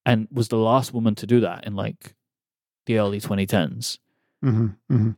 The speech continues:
Speaker 1: I think it would be, um, like, 'cause as well, you know, there's a, she did F P one, says Kate. So it's during a session, but didn't get to do the race. Jamie is fantastic. She has won W Series, I think, two or three,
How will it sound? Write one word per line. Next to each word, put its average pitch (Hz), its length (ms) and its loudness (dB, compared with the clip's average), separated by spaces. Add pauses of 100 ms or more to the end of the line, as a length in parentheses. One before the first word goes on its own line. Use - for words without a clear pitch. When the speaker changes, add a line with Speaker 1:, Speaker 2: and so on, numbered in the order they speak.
(300)
Speaker 1:
I 143 140 4
think 160 260 -2
it 139 80 0
would 123 120 -6
be, 127 160 2
um, 117 200 -6
like, 127 100 2
'cause 135 160 0
as 135 80 -8
well, 143 260 2
you 123 80 -4
know, 107 220 -8 (260)
there's 120 220 2
a, 117 220 2
she - 160 -8
did 139 140 2
F 170 160 2
P 170 160 0
one, 107 280 2
says - 220 -8
Kate. - 240 -4 (1120)
So - 120 2
it's - 100 -8
during 131 180 2
a 127 60 -2
session, 110 500 -2 (380)
but 110 80 -2
didn't 120 160 4
get 110 120 0
to 104 100 -4
do 95 80 0
the 92 100 -2
race. - 320 -4 (1300)
Jamie 165 400 2
is 139 120 -2
fantastic. - 760 -2 (340)
She 135 300 0
has 123 180 2
won 120 600 0 (1300)
W 127 280 2
Series, 107 380 0
I 101 80 -4
think, 107 260 0
two - 240 -4
or 123 100 4
three, 131 200 -4